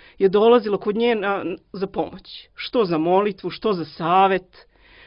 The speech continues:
što na neku vrstu ispovesti. Sad, trebalo je to nositi, nije to,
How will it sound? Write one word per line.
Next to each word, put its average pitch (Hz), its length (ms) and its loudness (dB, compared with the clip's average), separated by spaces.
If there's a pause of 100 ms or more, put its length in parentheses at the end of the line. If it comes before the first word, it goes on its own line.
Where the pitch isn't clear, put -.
(100)
što - 300 0
na 208 240 0
neku 214 220 -2
vrstu 214 280 -4
ispovesti. 185 800 -2 (420)
Sad, - 160 -10
trebalo 262 320 0
je 269 80 -2
to 277 100 0
nositi, 226 480 -2
nije 180 220 -2
to, 214 220 0